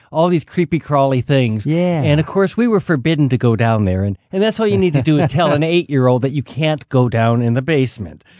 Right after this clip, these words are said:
Speaker 2: Oh,
Speaker 1: So, of
Speaker 2: and all
Speaker 1: course, we
Speaker 2: those
Speaker 1: would
Speaker 2: creepy crawlies sort of inspired you
Speaker 1: Yeah,
Speaker 2: to reach
Speaker 1: so
Speaker 2: out and appreciate them
Speaker 1: Yeah.
Speaker 2: across the planet.
Speaker 1: Exactly. In my books, I talk about all different types of wildlife, but I, I do have this special love for animals that aren't, you know, ne-,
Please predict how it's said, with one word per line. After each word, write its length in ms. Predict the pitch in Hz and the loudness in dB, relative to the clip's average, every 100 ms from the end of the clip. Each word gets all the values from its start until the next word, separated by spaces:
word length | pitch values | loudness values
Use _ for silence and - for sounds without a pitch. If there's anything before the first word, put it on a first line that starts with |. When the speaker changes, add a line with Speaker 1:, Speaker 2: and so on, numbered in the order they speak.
| - | -16
Speaker 2:
Oh, 200 | 127 127 | -2 2
Speaker 1:
So, 520 | 131 120 135 135 139 139 | 4 4 2 2 2 0
of 60 | |
Speaker 2:
and 120 | 127 127 | 0 0
all 100 | 147 | 2
Speaker 1:
course, 40 | |
we 100 | 156 | 2
Speaker 2:
those 80 | 160 | 2
Speaker 1:
would 60 | 170 | 2
Speaker 2:
creepy 220 | 156 156 | 2 0
crawlies 400 | - 147 139 113 | 0 0 2 2
sort 140 | 135 | 0
of 80 | 117 | 0
inspired 540 | 120 - - 127 127 117 | 0 -2 -2 0 0 0
you 80 | - | 0
Speaker 1:
Yeah, 160 | 107 | 0
Speaker 2:
to 80 | 117 | 2
reach 160 | 143 139 | 0 2
Speaker 1:
so 120 | 135 | 0
Speaker 2:
out 180 | 131 139 | 0 2
and 320 | 107 113 131 | 2 0 0
appreciate 440 | 120 147 151 135 | 0 -2 0 -2
them 120 | 139 | 0
Speaker 1:
Yeah. 60 | 135 | -2
Speaker 2:
across 260 | 123 147 - | 0 -2 -2
the 80 | 127 | -2
planet. 300 | 165 220 - | -2 -2 -6
Speaker 1:
Exactly. 680 | 233 254 - 247 269 - 104 - _ _ _ _ | -2 -2 -2 -2 -2 -4 -8 -10 _ _ _ _
In 180 | 190 185 | -2 0
my 200 | 185 170 131 _ | 0 -2 -6 _
books, 480 | 175 214 202 - - | -4 -2 -2 -8 -16
I 160 | - 143 | -6 -6
talk 340 | - 156 160 | -4 -4 -4
about 200 | 143 135 - | -2 -2 -2
all 260 | 147 196 | -2 0
different 300 | 147 123 120 | -2 -2 -2
types 240 | 110 107 123 | -2 -2 -2
of 60 | |
wildlife, 400 | 110 113 110 123 | 0 0 0 -2
but 100 | 160 | -2
I, 140 | 151 160 | -2 -2
I 100 | 160 | -2
do 200 | 151 196 | -2 0
have 180 | 170 170 | 0 0
this 120 | 143 | -2
special 360 | - 190 180 170 | -4 -4 -2 -2
love 260 | 139 143 127 | -2 -2 -2
for 200 | 143 147 | -4 -2
animals 480 | 143 151 151 147 127 | 0 0 0 0 0
that 160 | 135 | 0
aren't, 380 | 131 131 139 - | 0 0 -2 -10
you 300 | 117 139 139 | -12 -4 -2
know, 240 | 135 147 | -2 -2
ne-, 140 | 156 | -4